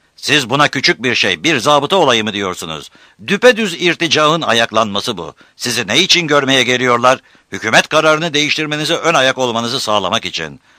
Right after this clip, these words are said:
Kararı değiştirmeye sizin yetkiniz olmadığını biliyorlar. Siz ön ayak olacaksınız da hükümet bu işten vazgeçecek.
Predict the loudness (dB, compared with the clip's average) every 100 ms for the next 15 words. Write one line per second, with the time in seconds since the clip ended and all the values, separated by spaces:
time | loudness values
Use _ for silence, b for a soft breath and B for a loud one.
0 | b b b -2 2 4 4 2 0 -4
1 | -6 -2 -2 -2 -4 -4 -2 -2 -2 -6
2 | -4 0 0 2 0 -2 -4 -4 -4 -4
3 | -4 -6 b b b -4 -2 -2 -2 2
4 | 4 2 2 2 2 0 -2 -2 0 0
5 | 0 0 0 0 2 2 4 4 4 0
6 | -6 -4 -6